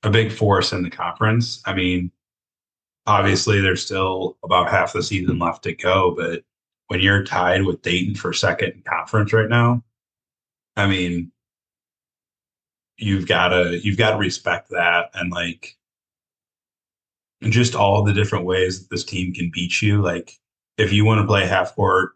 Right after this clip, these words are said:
if you wanna play half court sets and you don't wanna run, you wanna slow it down, Loyola's defense will hold you to fifty points and then score sixty-three and be fine. If you wanna run, they can score eighty-five. If you wanna, like,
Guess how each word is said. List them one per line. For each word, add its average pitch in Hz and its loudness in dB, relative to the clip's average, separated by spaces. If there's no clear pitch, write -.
if 101 -10
you 104 0
wanna 101 4
play 101 2
half 92 -2
court 90 0
sets 87 -4
and 87 -4
you 90 -4
don't 87 -2
wanna 85 -4
run, 95 2
you 92 2
wanna 90 0
slow 90 2
it 87 -4
down, 87 -2
Loyola's 92 0
defense 87 -6
will 87 -6
hold 95 2
you 92 2
to 87 0
fifty - -2
points 90 -2
and 87 -6
then 85 -2
score 87 0
sixty-three 90 -2
and 87 -6
be 87 -8
fine. - -4
If 90 -2
you 98 0
wanna 92 2
run, 101 4
they 92 0
can - -12
score 92 0
eighty-five. 92 -4
If 90 -8
you 98 2
wanna, 92 0
like, 87 -6